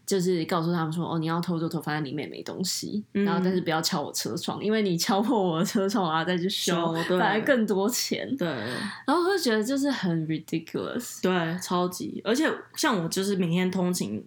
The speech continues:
Speaker 2: 来旧金山上班，我觉得也超级有感觉。像我要分享之前，就是还没有疫情前啦，疫情前就是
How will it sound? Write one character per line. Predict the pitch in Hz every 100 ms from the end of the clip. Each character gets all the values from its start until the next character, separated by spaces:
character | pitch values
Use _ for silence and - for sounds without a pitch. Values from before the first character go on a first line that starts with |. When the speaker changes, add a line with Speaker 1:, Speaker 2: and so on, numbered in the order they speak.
| - -
Speaker 2:
来 | 87 90
旧 | -
金 | 175 165 165
山 | 170 156 - - - - -
上 | - - 190 175
班， | 170 143
我 | 180
觉 | 190
得 | 190 196 185 - - -
也 | 190 185
超 | 226 262
级 | 233
有 | 180
感 | 175 127 82
觉。 | 87 -
像 | 320 285 - - - -
我 | 208
要 | 285
分 | 302 247 247
享 | 185
之 | 175 202
前， | 214 202 165
就 | 180 180
是 | 185 190 180 170 147 120
还 | 214 185 185
没 | 202
有 | 214 185 135
疫 | - 220
情 | - 170
前 | 165 - - 98
啦， | 73 -
疫 |
情 | 240 190
前 | 175 185 160
就 | 175
是 | 185 185